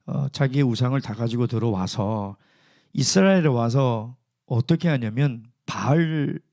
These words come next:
전도자가 된 거예요. 바알 전도자. 그래서 바알을 믿어야 된다라고 엄청 열심히 전도를 하고 다니면서 그거의 말을 듣지 않으면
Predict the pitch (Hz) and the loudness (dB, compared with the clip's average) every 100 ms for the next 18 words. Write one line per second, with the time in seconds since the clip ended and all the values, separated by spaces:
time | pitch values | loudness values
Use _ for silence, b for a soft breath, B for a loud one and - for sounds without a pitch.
0 | _ - 131 135 139 123 107 110 113 123 | _ -2 2 2 2 -2 -6 -10 -14 -18
1 | _ _ _ - 107 117 113 123 107 117 | _ _ _ -14 -6 -4 -2 -4 -6 -10
2 | - _ b b b b b - 180 - | -12 _ b b b b b 0 2 4
3 | 139 202 233 180 185 185 156 139 180 175 | 4 4 4 4 4 2 2 2 2 0
4 | - 170 175 170 - b b b 123 233 | -2 0 0 -2 -6 b b b 4 4
5 | 320 - - 262 254 196 - 180 - 127 | 2 -6 -4 2 4 4 2 0 2 2
6 | 131 135 139 139 127 117 113 185 147 - | 2 2 2 2 0 0 2 2 2 -2
7 | B B B B - 156 156 190 180 131 | B B B B -2 0 4 4 4 2
8 | 143 143 147 - 131 127 160 202 135 104 | 2 2 0 2 2 4 4 4 2 -4